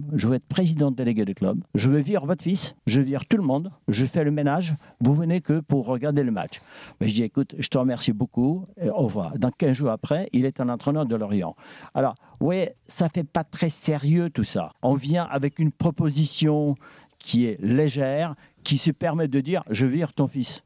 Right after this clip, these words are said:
Qu'est-ce qu'il a fait, le fils, de mal ? Il a fait peut-être pas du bien, mais il a pas fait de mal. Il a bac, euh, plus cinq et il a des niveaux, euh, de gestion qui est sûrement supérieurs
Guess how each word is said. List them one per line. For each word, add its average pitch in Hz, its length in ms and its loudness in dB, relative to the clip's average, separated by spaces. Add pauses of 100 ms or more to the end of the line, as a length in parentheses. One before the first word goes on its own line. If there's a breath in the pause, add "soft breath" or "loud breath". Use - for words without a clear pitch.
Qu'est-ce 156 180 2
qu'il 156 240 2
a 151 120 2
fait, 185 180 0
le 127 120 -4
fils, 214 300 0
de 131 140 2
mal ? 165 260 0
Il 120 140 0
a 120 40 -2
fait 110 160 -6
peut-être - 260 -4
pas 117 180 -2
du 113 200 0
bien, 139 460 0 (180 loud breath)
mais 123 140 2
il 110 80 -2
a 113 60 -6
pas 104 120 -2
fait 120 140 -2
de 135 100 2
mal. 180 260 0 (180 soft breath)
Il 110 120 2
a 110 60 2
bac, 135 420 -2
euh, 101 200 -2
plus 127 200 2
cinq - 440 0 (300 loud breath)
et 131 380 2
il 127 100 2
a 131 200 0
des 117 140 2
niveaux, 139 560 2
euh, 110 120 -2 (280 loud breath)
de 135 120 2
gestion 151 560 0
qui 135 140 -4
est 110 100 -4
sûrement 160 300 0
supérieurs 139 600 0